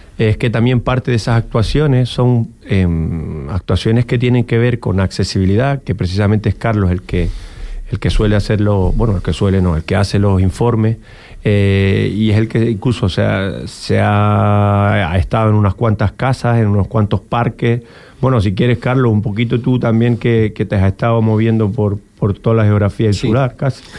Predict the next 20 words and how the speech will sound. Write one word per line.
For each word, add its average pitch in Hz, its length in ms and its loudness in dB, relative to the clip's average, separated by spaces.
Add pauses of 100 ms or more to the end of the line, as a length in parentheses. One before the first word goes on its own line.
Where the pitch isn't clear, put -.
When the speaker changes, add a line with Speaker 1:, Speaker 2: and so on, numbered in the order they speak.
(260)
Speaker 2:
Sí, 135 340 0
bueno, 120 380 0
eh, 104 240 -2 (560)
hemos 110 280 2
hecho 120 260 0
un 107 100 0
poco, 123 720 0
un 110 160 0
poco 123 360 -2
de, 123 400 0
de, 113 160 0
de, 110 180 -2
de 107 260 -2
todo 127 320 0
tipo 123 360 -2
de, 110 500 2
de 107 180 0
ejemplos, 107 400 0
¿no? 117 220 0 (640)
Eh, 110 540 2